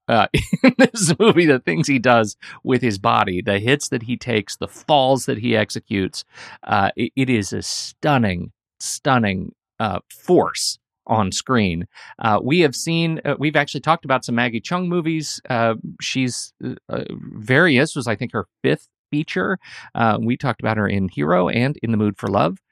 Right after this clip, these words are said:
Uh, and, uh, she's fantastic. It's great to see her. I think she was, I don't know, she looks about thirteen in this movie. She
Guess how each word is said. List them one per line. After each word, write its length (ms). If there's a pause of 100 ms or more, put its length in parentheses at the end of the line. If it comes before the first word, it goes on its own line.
(300)
Uh, 300
and, 520
uh, 260
she's 480 (220)
fantastic. 580
It's 140
great 380
to 100
see 220
her. 200
I 80
think 180
she 160
was, 280
I 120
don't 120
know, 140
she 160
looks 220
about 280 (480)
thirteen 500
in 100
this 180
movie. 260
She 160